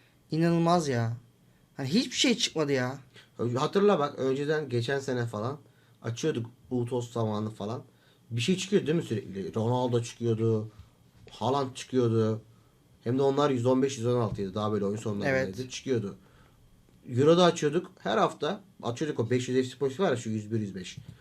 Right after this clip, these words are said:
Speaker 2: Açıyorduk, yine
Speaker 1: Hep
Speaker 2: çıkıyordu
Speaker 1: açıyorduk,
Speaker 2: değil mi
Speaker 1: doğru
Speaker 2: bir
Speaker 1: mu?
Speaker 2: şeyler? Yok, Gullit'ler, Mullit'ler, Matous'lar, o doksan dokuz
Speaker 1: Doğru,
Speaker 2: Zidane'lar,
Speaker 1: doğru.
Speaker 2: Maldini'ler hepsi çıktı değil mi?
Speaker 1: Doğru.
Speaker 2: Toz zamanı, Euro zamanı. Ondan sonra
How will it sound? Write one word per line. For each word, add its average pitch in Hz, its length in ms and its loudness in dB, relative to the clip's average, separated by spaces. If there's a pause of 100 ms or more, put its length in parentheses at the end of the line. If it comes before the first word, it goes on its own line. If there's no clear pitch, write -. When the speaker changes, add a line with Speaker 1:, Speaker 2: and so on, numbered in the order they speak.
(240)
Speaker 2:
Açıyorduk, 202 520 2
yine 170 120 4
Speaker 1:
Hep 175 100 4
Speaker 2:
çıkıyordu 147 280 4
Speaker 1:
açıyorduk, 156 60 0
Speaker 2:
değil 202 100 10
mi 202 60 6
Speaker 1:
doğru 151 60 4
Speaker 2:
bir 139 60 2
Speaker 1:
mu? 131 40 2
Speaker 2:
şeyler? 113 240 0 (840)
Yok, 143 280 2
Gullit'ler, 127 480 0
Mullit'ler, 127 460 0
Matous'lar, 117 760 0 (220)
o 117 100 -2
doksan 117 240 -2
dokuz 123 140 -2
Speaker 1:
Doğru, 127 220 4
Speaker 2:
Zidane'lar, 123 360 2
Speaker 1:
doğru. 127 220 -2 (160)
Speaker 2:
Maldini'ler 127 600 4
hepsi 190 320 -2
çıktı - 260 -6
değil 170 120 0
mi? 98 80 -4 (340)
Speaker 1:
Doğru. 123 260 -2
Speaker 2:
Toz 127 220 0
zamanı, 120 400 2
Euro 120 240 4
zamanı. 98 380 -2
Ondan 175 480 0
sonra 151 520 -2